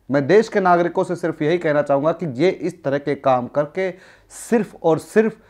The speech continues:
जो ज़रूरत के मुद्दे हैं, जो नौकरी है, जो महंगाई है, जो भूखमरी है, जो बेरोज़गारी है, उस तरह के मुद्दों पर चर्चा न हो। हमारी जो अर्थव्यवस्था जो डाउन चली गई है, उस पर चर्चा न हो।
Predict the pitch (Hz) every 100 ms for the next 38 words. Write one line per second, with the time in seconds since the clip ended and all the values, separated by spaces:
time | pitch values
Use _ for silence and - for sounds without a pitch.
0 | _ _ 120 160 131 120 147 196 208 202
1 | 170 151 147 131 147 143 143 147 131 135
2 | 120 160 180 185 185 135 156 151 131 135
3 | 123 123 131 143 175 175 147 165 139 _
4 | _ _ - 120 139 135 98 139 170 180
5 | 180 180 156 160 143 127 110 135 165 151
6 | 175 175 180 135 165 143 - _ _ _
7 | - 262 - 151 156 165 160 147 147 143
8 | 143 143 - 143 110 175 113 139 196 170
9 | 175 190 180 - - _ - 143 156 147
10 | - 160 180 170 160 147 - 131 120 101
11 | 135 190 202 185 170 156 156 - - 220
12 | - 160 156 143 - 123 120 175 190 165
13 | 180 170